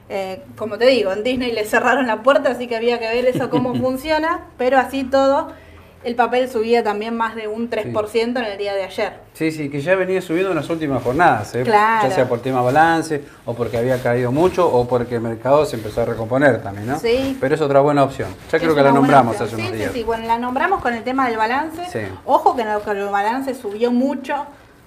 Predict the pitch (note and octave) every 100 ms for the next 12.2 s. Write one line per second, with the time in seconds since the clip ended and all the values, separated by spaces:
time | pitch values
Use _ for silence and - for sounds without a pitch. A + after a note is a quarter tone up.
0 | - B3 A#3+ G#3+ A3+ C4 B3 A3+ A3+ A#3
1 | A#3 G#3 A3 A3 A#3 A#3 A#3+ G#3+ A3+ -
2 | - A3+ A#3 G#3+ G3 G3+ A#3 C4 A#3+ G#3
3 | G3+ G#3 G#3 B3+ B3+ A#3+ B3+ B3 A3+ A3
4 | B3 B3+ A#3 G#3+ A3+ A3+ A3 A3 A3 A3
5 | A3 A#3 A#3+ A#3+ - - _ A#3+ B3 A#3
6 | G#3 G3+ G3 F#3+ A#3+ A3 G#3 A#3+ A#3+ B3+
7 | C4+ - - - - _ _ G#3+ G3 G3
8 | F#3 F#3+ - G3+ G3 - A#3+ B3 B3 G3+
9 | G3 A3+ A3 G#3+ A#3+ A#3 - B2 C4 A#3
10 | G#3+ G3+ G3 G#3 A3 A#3 G3 A3+ A#3+ G3+
11 | G#3 G#3 A3 A#3+ B3 G#3 G#3 G#3 A#3 A#3+
12 | A3